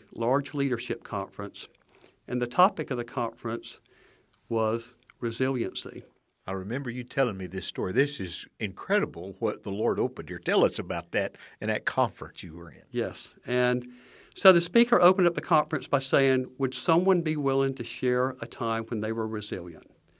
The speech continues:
Speaker 1: And as I looked around the room, nobody raised their hand, so I raised mine. And I began to share my story of how I could be resilient through my brain tumor because of my belief in God, my faith in God,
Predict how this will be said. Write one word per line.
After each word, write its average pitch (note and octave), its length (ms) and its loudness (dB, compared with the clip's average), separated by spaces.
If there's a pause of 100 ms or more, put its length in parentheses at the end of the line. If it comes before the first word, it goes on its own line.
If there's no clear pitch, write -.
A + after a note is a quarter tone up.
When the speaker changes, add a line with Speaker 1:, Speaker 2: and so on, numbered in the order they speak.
(600)
Speaker 1:
And C3 180 4
as C3 100 0
I C#3+ 60 0
looked D3+ 220 2
around C#3+ 180 4
the C#3 100 2
room, B2+ 640 4
nobody B2 400 0
raised A#2+ 320 0
their B2 80 -4
hand, A2 320 -6
so A#2 140 -6
I A2 80 -2
raised A2 440 -6
mine. G#2 420 -6 (580)
And D3 100 2
I D#3+ 60 6
began E3+ 300 2
to G3 40 2
share E3+ 240 4
my D#3 140 2
story C3+ 640 2 (400)
of B2 160 -6
how B2+ 220 0
I B2+ 100 0
could B2+ 160 -8
be B2+ 120 -2
resilient A#2+ 600 -2
through A#2+ 180 -4
my A2 140 -4
brain A#2 320 -2
tumor G#2+ 440 -6 (800)
because A#2+ 360 -2
of C3 60 -2
my A#2+ 140 2
belief A#2 480 -2
in B2+ 100 2
God, B2 520 -2 (560)
my A#2 100 -2
faith A#2+ 400 -2
in A#2+ 120 -2
God, A#2+ 400 -2